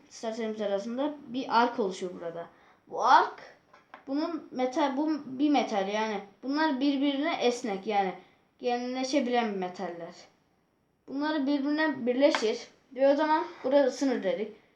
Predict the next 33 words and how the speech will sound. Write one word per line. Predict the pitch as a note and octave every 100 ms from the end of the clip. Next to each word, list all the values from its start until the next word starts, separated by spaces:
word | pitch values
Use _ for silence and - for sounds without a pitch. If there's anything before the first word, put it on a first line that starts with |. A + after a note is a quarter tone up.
| _ _
Ondan | - C#4+ E4 F#4+
sonra | F#4+ D4+ D4
içindeki | C#4 C#4+ C4
gazlar | C4 A#3+ A3+ G#3 G#3+
homojenleşir | A#3 B3 C#4 C#4+ D4 D4+ D4+ D#4 - _ _ _ _
ve | - D#4
ondan | E4+ F4
sonra | F4+ D#4+ C4 A#3+ C4+ - - _ -
bu | D#4
starter | - D#4+ E4 C#4
geri | A#3+ C4+ D#4+
çekilir | B3 G3 F#3
yani | G3 G3 F#3+
e, | G#3+
geri | A3 B3+
eski | C4 B3+ -
haline | C4+ C4 B3
döner. | G#3 G#3 D4+ - _ _ _ -
Ve | C4+
sonra | D4 E4+ D#4 A#3+
direnç | D4+ D#4+ F4 G#4+ - -
buradan | D4 D4+ C4 C#4+ F4 C#4+
buraya, | B3 F#3+
yani | F#3 G#3 A3 G3 - - _
içindeki | - C4 C4
civa | B3+ B3
falan | B3 A#3+ A#3+ A#3+
üzerinden | A#3 A#3 A#3 A#3
yürüyerek | A#3+ A#3+ B3 A#3 C4+ -
buraya | B3 A3 G3
geçer, | G3 C4+ A#3+
buradan | A3+ A#3 A3
buraya. | A3 G#3 A3+